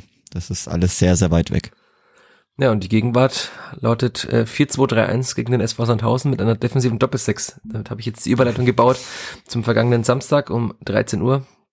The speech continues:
Speaker 2: Hast du das nachvollziehen können, diese Ausrichtung?
Speaker 1: Nein. Ganz
Speaker 2: Nein,
Speaker 1: sicher
Speaker 2: Punkt.
Speaker 1: nicht, weil, nein.
Speaker 2: Also auch nicht
Speaker 1: Das ist
Speaker 2: mit
Speaker 1: der
Speaker 2: dem Wissen
Speaker 1: einzige
Speaker 2: darum, dass es gegen Paderborn damit geklappt hat.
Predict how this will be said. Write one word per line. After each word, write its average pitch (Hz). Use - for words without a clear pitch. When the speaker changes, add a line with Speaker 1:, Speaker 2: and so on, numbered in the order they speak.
Speaker 2:
Hast 120
du -
das 113
nachvollziehen 113
können, 101
diese 98
Ausrichtung? 98
Speaker 1:
Nein. 90
Ganz 113
Speaker 2:
Nein, 107
Speaker 1:
sicher 107
Speaker 2:
Punkt. 95
Speaker 1:
nicht, 127
weil, 82
nein. 92
Speaker 2:
Also -
auch 143
nicht 170
Speaker 1:
Das -
ist 147
Speaker 2:
mit 95
Speaker 1:
der 101
Speaker 2:
dem 120
Wissen 151
Speaker 1:
einzige -
Speaker 2:
darum, 139
dass 127
es -
gegen 117
Paderborn 110
damit 110
geklappt -
hat. 104